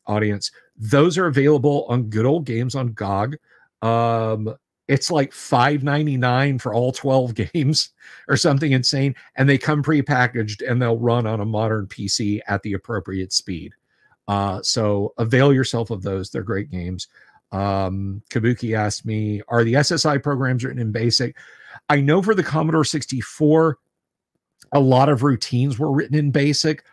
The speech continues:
but a whole bunch of it was written in A S M, was written in, uh, Commodore sixty-four assembler that loads after basic stuff runs. Like, like the basic is running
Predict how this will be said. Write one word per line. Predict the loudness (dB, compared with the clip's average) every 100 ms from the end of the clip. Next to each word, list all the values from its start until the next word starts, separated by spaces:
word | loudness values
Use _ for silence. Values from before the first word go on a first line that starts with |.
| _ -8
but | 0 2 4
a | 2
whole | 0 2 4 4
bunch | 2 0
of | -4
it | -4
was | -2 0
written | 0 0 -2
in | -2 -2
A | -2
S | 0 -2
M, | -4 -6 -8
was | -6 -6
written | -6 -4
in, | -4 -4 -6
uh, | -4 -2 -4 -6
Commodore | -6 -4 -4
sixty-four | -6 -8 -10 -6 -4
assembler | -2 0 0 0 0 -2 -4 _ -20 _ -6
that | 0 0 0
loads | 0 4 6 6 4 2 -4 -6 -8 _ _ _ _ _ _ -2
after | 0 0 0 0 2
basic | 2 0 0 -4
stuff | -4 -4 -4 -4
runs. | -6 -4 -6 -4
Like, | -2 -4 -2
like | -4 -2
the |
basic | -2 0 0 -2
is | -6 -4
running | -2 0 -2